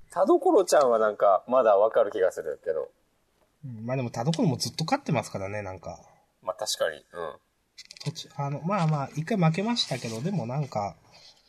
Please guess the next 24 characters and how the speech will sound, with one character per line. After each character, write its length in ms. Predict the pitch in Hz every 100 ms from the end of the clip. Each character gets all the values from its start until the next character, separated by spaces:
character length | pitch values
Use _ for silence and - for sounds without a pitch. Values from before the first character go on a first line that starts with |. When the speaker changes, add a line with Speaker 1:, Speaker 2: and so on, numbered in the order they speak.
| _ -
Speaker 2:
ち 100 | 240
ょ 40 |
っ 20 |
と 140 | - 160
こ 180 | 160
の 180 | 151 175
田 120 | 196
所 360 | 196 214 220 175
ち 140 | 160
ゃ 60 | 156
ん 140 | 139
の、 300 | 131 127 117 - _ _ _ _ _ _ _ _ _ _
ち 100 | 180
ょ、 20 | - _ _ - 139
イ 120 | 160
ン 80 | 165
フ 160 | 185
レ 80 | 180
っ 80 | 170 - _ _ _ _ _
ぽ 120 | 185
い 140 | 170 165
か 180 | -
な 120 | 113
っ 60 | 113